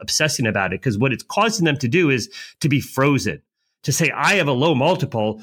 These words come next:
so I can't do this or I can't do that." Try and better your company. Y-, you know, it's not about multiple arbitrage. That's what hedge fu-, hedge funds are about, multiple arbitrage, not companies.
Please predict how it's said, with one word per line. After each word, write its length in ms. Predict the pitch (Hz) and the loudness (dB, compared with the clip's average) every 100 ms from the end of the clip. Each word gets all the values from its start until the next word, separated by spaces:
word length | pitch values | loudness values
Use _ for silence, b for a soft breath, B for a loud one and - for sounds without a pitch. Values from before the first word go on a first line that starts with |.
| B | B
so 180 | - 156 | 0 2
I 120 | 165 | 2
can't 260 | 170 170 160 | 0 -2 0
do 140 | 143 | 0
this 260 | 135 139 135 | 2 2 0
or 100 | 123 | 0
I 120 | 135 | 0
can't 260 | 139 123 | -2 -2
do 80 | 131 | 0
that." 320 | 120 110 87 b b b b | 0 0 -4 b b b b
Try 320 | - - 208 | -4 0 0
and 180 | 262 170 | 2 2
better 180 | 170 190 | 2 2
your 180 | 196 170 | 0 -2
company. 580 | - 196 220 175 80 - _ _ _ _ - | -2 -2 0 0 -2 -8 _ _ _ _ -8
Y-, 120 | 170 - | -6 0
you 100 | 196 | 2
know, 80 | 180 | 2
it's 140 | - | 2
not 160 | 190 226 | 0 2
about 220 | 208 127 | 0 0
multiple 480 | 123 196 214 196 180 | 2 2 0 0 2
arbitrage. 460 | 196 233 180 98 | 2 0 -2 -2
That's 160 | 185 208 | -2 -2
what 100 | - | -2
hedge 300 | - 190 - | 0 0 0
fu-, 100 | - | -4
hedge 280 | - 247 277 | 0 0 0
funds 220 | 254 190 | 0 2
are 80 | 151 | 2
about, 220 | 143 127 | 2 0
multiple 460 | 107 131 151 - 123 | 2 0 0 -2 0
arbitrage, 640 | 113 127 110 101 - - - b b | 2 2 0 -4 -4 -8 -8 b b
not 360 | 127 196 214 214 | 0 0 0 -2
companies. 640 | - 214 214 120 - - | 0 2 2 0 -4 -10